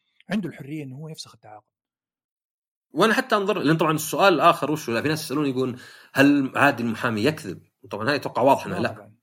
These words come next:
Speaker 1: أكيد
Speaker 2: بس
Speaker 1: طبعًا.
Speaker 2: في ناس، في ناس، إيه، لأن في ناس يقولون، يقول لك إنه مثلًا،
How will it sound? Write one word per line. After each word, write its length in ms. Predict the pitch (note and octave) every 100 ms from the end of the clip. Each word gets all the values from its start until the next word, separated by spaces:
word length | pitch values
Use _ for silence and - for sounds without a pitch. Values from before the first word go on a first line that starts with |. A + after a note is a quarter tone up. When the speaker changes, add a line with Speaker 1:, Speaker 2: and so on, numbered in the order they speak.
| _ - -
Speaker 1:
أكيد 160 | F#3 -
Speaker 2:
بس 100 | A2+
Speaker 1:
طبعًا. 100 | -
Speaker 2:
في 100 | E3+
ناس، 380 | F#3 F#3 - -
في 120 | D#3+
ناس، 420 | F3+ F#3 F3 - - E3
إيه، 160 | C#3
لأن 180 | B2+ D3
في 60 | E3+
ناس 220 | F3 -
يقولون، 360 | E3+ C3+ A#2+
يقول 140 | C3+ D#3
لك 100 | D#3
إنه 140 | D#3
مثلًا، 420 | C#3+ C#3 C3 -